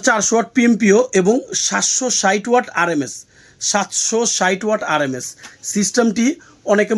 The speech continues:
মনে করতে পারেন পিএমপিও ওয়াট এবং আরএমএস ওয়াটটা এর কম, এটা মনে হয় সাউন্ড কোয়ালিটি এগারোশো, বারোশো বা তেরোশো ডির থেকে ভালো না, কিন্তু বিলিভ করেন এগারোশো ডি, বারোশো ডি, তেরোশো ডিতে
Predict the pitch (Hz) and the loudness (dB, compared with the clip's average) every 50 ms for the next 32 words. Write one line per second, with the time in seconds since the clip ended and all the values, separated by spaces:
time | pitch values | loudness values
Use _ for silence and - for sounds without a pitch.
0 | 214 233 240 247 - 233 190 180 214 196 220 220 233 269 - - - 240 240 240 | 2 2 2 2 0 0 0 0 0 2 2 2 0 0 -2 -4 -2 0 0 0
1 | 226 233 240 226 202 185 196 220 - - - 196 196 202 - 202 170 180 196 208 | 0 2 4 4 6 6 6 4 2 2 0 0 0 0 -2 -2 -2 -2 0 0
2 | 226 220 - - 190 190 185 185 - - 233 254 285 - _ _ _ - - 185 | -2 -2 -2 0 0 0 0 0 0 0 2 2 0 -2 _ _ _ -4 -2 -2
3 | 196 190 - - 220 220 247 302 - - _ _ _ _ - 196 190 240 226 214 | -2 -2 0 0 2 4 2 2 0 -4 _ _ _ _ -2 0 2 2 2 2
4 | 220 226 214 185 160 190 202 233 285 - _ _ _ _ _ - _ _ _ - | 2 2 2 2 2 0 0 0 -2 -6 _ _ _ _ _ -20 _ _ _ -12
5 | - - 226 208 208 208 208 196 196 240 233 226 220 202 208 247 - - 214 220 | -8 -4 -2 -2 0 0 -2 0 0 2 2 2 0 -2 -4 -4 -4 -4 -6 -4
6 | 214 220 208 185 - 226 202 196 214 220 202 - 220 208 220 - - 233 233 226 | -4 -4 -4 -4 -2 -2 -2 0 0 -2 -2 -2 -2 -4 -4 -2 -2 -2 -2 -2
7 | - - 202 180 196 196 190 233 226 226 254 196 147 147 156 165 160 143 127 123 | -2 -4 -4 -4 -6 -6 -4 -4 -2 -2 -2 -4 -2 -2 -2 -2 -2 -4 -4 -6
8 | - 226 214 - 277 277 277 - - - - - _ - 156 151 202 226 233 185 | -6 -6 -4 -4 -4 -4 -6 -8 -18 -20 -20 -20 _ -10 -4 -2 0 0 0 0
9 | - - 240 208 214 269 311 - _ _ _ - _ _ _ - 220 233 226 240 | 0 0 0 2 2 0 -2 -4 _ _ _ -20 _ _ _ -6 -6 -4 -4 -4
10 | 233 214 - 240 208 196 233 202 190 220 233 233 - - 226 196 240 226 - - | -4 -4 -4 -4 -4 -4 -2 0 2 2 2 2 0 -4 -4 -4 -4 -4 0 2
11 | 254 254 247 - - 226 202 202 233 - - 220 | 2 2 2 0 0 -2 0 0 0 0 2 2